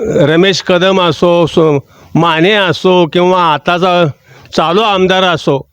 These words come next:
आम्ही राष्ट्रवादीला बहुमतानं निवडून दिलं आणि त्यांच्या प्रचारासाठी सुद्धा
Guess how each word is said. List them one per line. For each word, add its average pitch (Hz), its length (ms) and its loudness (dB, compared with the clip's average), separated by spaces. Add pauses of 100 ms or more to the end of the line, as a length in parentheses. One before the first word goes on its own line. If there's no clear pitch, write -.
(300)
आम्ही 190 260 0
राष्ट्रवादीला 185 800 0
बहुमतानं 175 760 0
निवडून 170 340 2
दिलं 147 300 0 (560)
आणि 190 200 2 (100)
त्यांच्या 170 340 0
प्रचारासाठी 202 920 0
सुद्धा 180 500 0